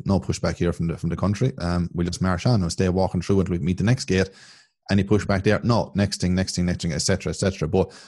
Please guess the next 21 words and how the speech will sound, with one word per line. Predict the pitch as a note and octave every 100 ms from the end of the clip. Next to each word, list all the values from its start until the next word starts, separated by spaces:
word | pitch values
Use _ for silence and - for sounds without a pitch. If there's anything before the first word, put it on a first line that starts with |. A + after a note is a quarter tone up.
| -
on | G#2+ A2+
Italy | G#2+ F#2
as | F2 F2+
well, | F2+ E2+
yeah, | F2 -
it, | F2+
you | -
know, | F#2+ E2+ E2+
they're | - F2+
getting | F2+ E2+
harsher | F2 F#2+ F#2 E2
with | E2
things. | F2 F2 - - - -
I've | -
seen | D3
two | C3 C#3+
things | C3+ G2 F#2
in |
Italy. | F#2 D#2
I've | E2
seen | G#2+ A2 G2+